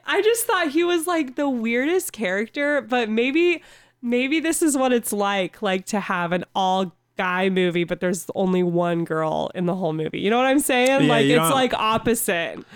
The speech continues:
Speaker 2: Yeah, you just don't have time to develop every character. And I think that was what happened to him.
Speaker 1: Yeah, but it didn't even, like, like,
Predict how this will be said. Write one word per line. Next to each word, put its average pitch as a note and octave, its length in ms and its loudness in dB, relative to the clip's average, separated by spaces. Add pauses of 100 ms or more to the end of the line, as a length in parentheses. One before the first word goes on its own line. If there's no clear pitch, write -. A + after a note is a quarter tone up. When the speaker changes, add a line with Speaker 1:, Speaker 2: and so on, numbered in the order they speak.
(140)
Speaker 2:
Yeah, F#4+ 120 2
you F#3 160 2
just G3 120 0
don't A#3+ 120 2
have F3 160 0
time E3 260 0
to C3 60 2
develop B2+ 480 0
every A#2+ 260 0
character. A2+ 760 -2 (120)
And D#3 120 -2
I D#3 80 2
think C#3+ 180 0
that B2+ 140 2
was A#2 140 -2
what A#2 100 0
happened A#2 260 -4
to G#2+ 60 -4
him. G#2+ 280 -4 (180)
Speaker 1:
Yeah, G4 200 0
but F#4+ 100 0
it F4+ 120 2
didn't F#4+ 280 2
even, F4+ 260 2
like, C4 380 0 (1160)
like, B3+ 460 -2